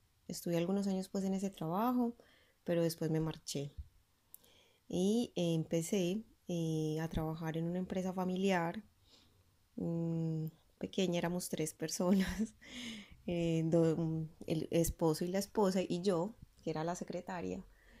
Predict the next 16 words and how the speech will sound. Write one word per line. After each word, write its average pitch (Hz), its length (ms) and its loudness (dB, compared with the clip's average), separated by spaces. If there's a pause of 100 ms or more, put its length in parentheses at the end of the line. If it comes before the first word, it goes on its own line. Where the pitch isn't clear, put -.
(580)
Entonces, 175 1600 -2 (140)
el 165 260 -2
esposo, 214 840 0
él, 202 420 0
un 165 140 -2
amor 165 460 -2
de 170 100 -2
persona, 160 600 -4
de 160 80 -2
jefe, 165 760 -2
paciente, 170 1040 -2
de 160 140 -4
buen 170 260 0
sentido 170 380 -2
del 165 120 0
humor, 175 760 0